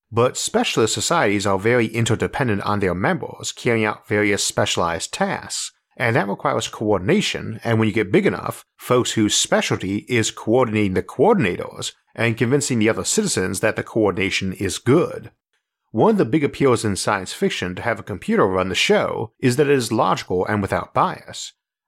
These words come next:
and most of the arguments against tend to be rather emotional and straw man. The computer isn't overthrown because it's a computer, it's overthrown because it was doing a bad job. We don't know that a computer would do a bad job,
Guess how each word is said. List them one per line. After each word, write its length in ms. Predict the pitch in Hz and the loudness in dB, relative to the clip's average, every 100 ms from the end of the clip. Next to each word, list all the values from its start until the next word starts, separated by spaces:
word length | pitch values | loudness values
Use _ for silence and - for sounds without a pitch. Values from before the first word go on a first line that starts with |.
| - | -4
and 200 | 123 127 | 0 4
most 180 | 220 | 2
of 40 | - | 2
the 60 | 143 | 2
arguments 400 | 143 123 107 - | 2 0 -4 -4
against 520 | 90 160 107 110 - | 0 0 0 -4 -4
tend 220 | 147 156 | -4 -4
to 40 | |
be 140 | 120 107 | -2 0
rather 320 | 95 127 110 | 0 0 0
emotional 580 | 92 92 156 - - 85 | 0 2 2 0 -2 -4
and 140 | 87 | -2
straw 340 | 87 - 180 202 | -2 0 2 2
man. 460 | 92 - - 107 - _ _ | -2 -10 -14 -18 -20 _ _
The 140 | 127 131 | 0 2
computer 400 | 147 - 240 147 | 2 2 4 4
isn't 260 | 131 123 | 0 0
overthrown 560 | 120 104 95 160 139 101 | 0 0 0 2 2 2
because 300 | 98 110 95 | 0 -2 -2
it's 160 | 90 | -6
a 20 | - | -8
computer, 600 | 85 80 220 - - - | -8 0 2 2 -2 -6
it's 220 | - 104 - | -2 0 2
overthrown 600 | 113 101 - 196 123 98 | 2 2 2 4 4 0
because 180 | 98 | -2
it 60 | 107 | -4
was 120 | 92 | -4
doing 240 | - 113 92 | 0 2 0
a 60 | |
bad 380 | 90 95 92 87 | -2 0 -2 -2
job. 640 | 90 135 156 - - - - _ _ _ - | -2 0 0 -4 -8 -12 -14 _ _ _ 0
We 160 | 120 | 4
don't 160 | 196 180 | 4 4
know 120 | 160 | 4
that 120 | 151 | 2
a 60 | 120 | 0
computer 360 | 110 - 127 | -2 0 4
would 380 | 110 95 147 233 | 4 4 2 2
do 160 | 107 95 | 2 0
a 80 | 87 | 0
bad 320 | 95 92 92 | -2 -2 -2
job, 460 | 98 95 - 107 | -4 -4 -6 -12